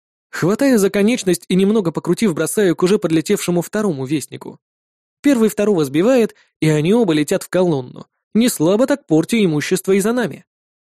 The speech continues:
Создаю копье из крови и со всей силы бросаю им вслед. Оно прибивает двух монстров к колонне. Если бы я попытался сделать это лишь на одном контроле крови, у меня бы не получилось. Но моя физическая сила, судя по всему,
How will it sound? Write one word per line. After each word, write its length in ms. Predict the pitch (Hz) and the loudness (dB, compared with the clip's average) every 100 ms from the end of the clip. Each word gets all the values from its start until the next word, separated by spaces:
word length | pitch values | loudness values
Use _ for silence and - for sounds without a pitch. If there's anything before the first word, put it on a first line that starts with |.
| _ - | _ -8
Создаю 420 | - 160 156 151 | -2 0 2 2
копье 320 | 156 147 175 | 0 -2 0
из 220 | 180 156 - | 2 0 0
крови 300 | 202 170 139 | 0 0 -2
и 60 | |
со 120 | 135 | -4
всей 180 | 156 185 | -2 -2
силы 300 | 170 214 185 | 0 0 0
бросаю 420 | 156 151 160 143 | 0 -2 -2 -2
им 160 | 151 147 | -2 -4
вслед. 340 | - 135 - _ _ _ _ _ - | -6 -12 -12 _ _ _ _ _ -4
Оно 300 | 165 233 285 | 0 2 2
прибивает 560 | 240 202 214 240 185 | 2 2 2 2 2
двух 240 | 170 226 - | 2 0 2
монстров 400 | 202 220 190 - | 0 0 -2 -6
к 100 | - | -4
колонне. 560 | 208 202 160 127 92 _ _ _ _ _ - | -2 0 -2 -6 -18 _ _ _ _ _ -4
Если 320 | 143 240 - | 0 0 0
бы 120 | 220 | 2
я 120 | 226 214 | 2 2
попытался 500 | 208 220 220 - 196 | -2 0 0 2 0
сделать 360 | 180 214 196 | 2 2 2
это 160 | 202 196 | 0 2
лишь 220 | 202 - | 0 0
на 120 | 190 | -2
одном 280 | 185 196 190 | 0 0 -2
контроле 400 | 190 175 196 185 | -2 0 0 0
крови, 380 | - 269 - - _ _ - | 0 -2 -2 -10 _ _ -2
у 60 | |
меня 260 | 190 247 294 | 0 2 0
бы 80 | 254 | 0
не 120 | 240 | 0
получилось. 640 | 233 220 - 139 - - _ _ _ _ - | 0 0 -2 -8 -10 -20 _ _ _ _ -2
Но 180 | 170 | 0
моя 240 | 202 208 208 | 2 2 2
физическая 580 | 208 190 196 175 151 143 | 2 0 -2 -2 -4 -2
сила, 300 | - 247 - | 0 0 0
судя 240 | 151 135 | -2 -4
по 80 | 143 | -6
всему, 380 | - 147 - | -6 -8 -8